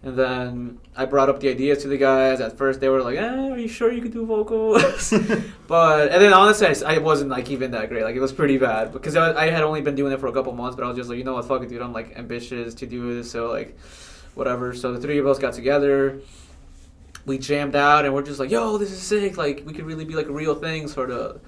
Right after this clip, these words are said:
stuff. So that's kinda, like, how it started out, like, the three of us. And I forget how we got the name.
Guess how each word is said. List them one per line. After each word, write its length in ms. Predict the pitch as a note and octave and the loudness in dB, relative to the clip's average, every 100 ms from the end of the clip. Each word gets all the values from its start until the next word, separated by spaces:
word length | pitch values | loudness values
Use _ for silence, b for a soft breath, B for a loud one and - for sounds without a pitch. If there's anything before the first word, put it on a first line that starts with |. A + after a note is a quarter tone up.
| b b b b | b b b b
stuff. 540 | - D3 B2 - - - - - - | -4 0 2 0 -2 -14 -20 -20 -8
So 640 | - C3+ C3 B2+ A#2+ A#2+ - - - | 2 6 6 4 -2 -10 -18 -20 -12
that's 240 | C3 B2+ - | -4 -4 -4
kinda, 220 | C#3 C3 | -6 -4
like, 140 | A#2 A#2 | -6 -4
how 180 | A#2+ | -4
it 80 | G#2+ | -4
started 540 | - C3 A#2+ A#2+ A#2 A#2+ - - | -6 -4 -4 -4 -8 -10 -16 -6
out, 260 | A#2+ A#2+ | -4 -2
like, 140 | A2+ - | -4 -8
the 60 | |
three 180 | - B2+ | -6 -6
of 120 | A#2+ | -4
us. 500 | B2+ B2 B2 - - - b b b b - | -4 -6 -8 -14 -18 -20 b b b b -12
And 680 | B2 B2+ B2 B2 B2 A#2+ - - | -8 -6 -6 -8 -10 -12 -16 -18
I 60 | |
forget 260 | - F3+ F3+ | -8 -4 -4
how 220 | C#3+ D#3 | -4 -6
we 120 | D3+ | -4
got 180 | C#3 C3+ | -2 -4
the 60 | B2+ | -6
name. 360 | A#2+ A2 G#2+ | -10 -12 -14